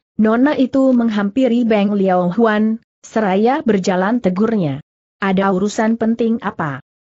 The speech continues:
Hong Sau Hiap telah pulang, sahut Beng Liao Huan. "Hanya persoalan ini?" Beng Liao Huan manggut-manggut. "Orangnya mah tidak kujumpai,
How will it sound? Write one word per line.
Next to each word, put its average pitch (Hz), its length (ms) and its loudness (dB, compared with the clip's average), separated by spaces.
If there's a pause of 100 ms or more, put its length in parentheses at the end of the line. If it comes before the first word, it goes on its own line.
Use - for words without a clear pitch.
(160)
Hong 214 240 -2
Sau 202 320 0
Hiap 233 400 -2
telah 202 240 -2
pulang, 226 400 -2
sahut 180 400 -2
Beng 208 320 0
Liao 180 320 2
Huan. 151 400 -4 (480)
"Hanya 202 400 -2
persoalan 185 560 -4
ini?" 254 320 0 (480)
Beng 202 240 2
Liao 180 400 0
Huan 214 320 0
manggut-manggut. 202 960 0 (400)
"Orangnya 254 560 2
mah 196 240 -2
tidak 233 400 -2
kujumpai, 208 720 0